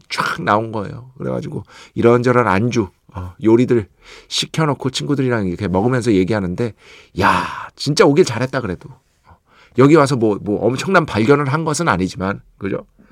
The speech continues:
이 자체로 그냥 행복한 느낌, 예, 그런 것들을 느꼈습니다. 그런 것들을 여러분도 한번 일상 속, 일상 속에서, 어, 빼먹지 말고, 그죠?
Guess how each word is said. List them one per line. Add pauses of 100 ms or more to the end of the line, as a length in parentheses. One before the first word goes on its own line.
(440)
이
자체로
그냥
행복한
느낌, (320)
예, (460)
그런
것들을
느꼈습니다. (1040)
그런
것들을 (400)
여러분도
한번 (200)
일상
속,
일상
속에서, (160)
어,
빼먹지
말고, (260)
그죠?